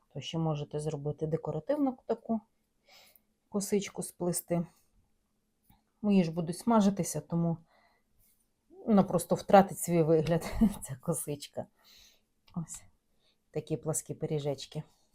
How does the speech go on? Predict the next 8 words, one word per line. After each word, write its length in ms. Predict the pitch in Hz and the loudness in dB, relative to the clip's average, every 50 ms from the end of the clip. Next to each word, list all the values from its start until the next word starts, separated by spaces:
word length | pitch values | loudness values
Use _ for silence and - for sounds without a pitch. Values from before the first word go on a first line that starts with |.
| _ _ _ _ _ _ _ _ - | _ _ _ _ _ _ _ _ -6
формуємо. 580 | 208 214 240 285 339 339 311 285 269 269 254 254 _ _ _ _ _ _ _ _ _ _ _ _ _ _ _ _ _ - | -4 -2 -2 0 0 0 0 2 0 0 -2 -4 _ _ _ _ _ _ _ _ _ _ _ _ _ _ _ _ _ -10
Ось 180 | 175 165 - | -10 -2 6
я 140 | 220 240 220 | 8 10 10
зараз 340 | 185 185 180 170 170 165 - | 10 8 8 6 6 2 0
поформую 580 | - 196 190 - 208 196 196 180 165 156 151 | -4 -6 -4 0 2 4 4 4 4 2 0
спочатку 520 | 147 - - 165 - - 151 - - - 165 | -2 -6 -10 -6 -4 -4 -4 -4 -4 -6 -6
всі 340 | 160 - - - 147 143 - - _ _ _ _ | -6 -6 -6 -6 -6 -8 -8 -12 _ _ _ _
пиріжки, 500 | - 208 233 285 294 - - - 392 403 | 2 2 2 2 0 -2 -2 0 0 0